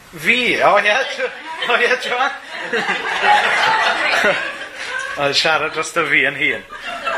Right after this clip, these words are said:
A wedyn chi'n dod lawr, <laughs> ie, dwi'n mynd i gael dishwasher yn y tŷ newydd, dwi'n meddwl, ond be bynnag.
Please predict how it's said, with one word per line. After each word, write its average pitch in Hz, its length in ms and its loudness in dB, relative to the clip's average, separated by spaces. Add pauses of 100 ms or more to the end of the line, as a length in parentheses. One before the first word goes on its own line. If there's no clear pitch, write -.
(260)
A 165 80 6
wedyn 196 180 4
chi'n 233 220 2
dod 233 180 4
lawr, 233 400 4
<laughs> - 40 -10 (1400)
ie, - 840 -2
dwi'n 123 160 0
mynd 135 100 0
i 135 40 2
gael 143 160 2
dishwasher 151 580 0
yn 120 100 -8
y 110 80 -6
tŷ 113 160 -4
newydd, 98 320 -2
dwi'n 104 160 -4
meddwl, 98 240 0
ond 123 120 -2
be 151 120 4
bynnag. 151 280 0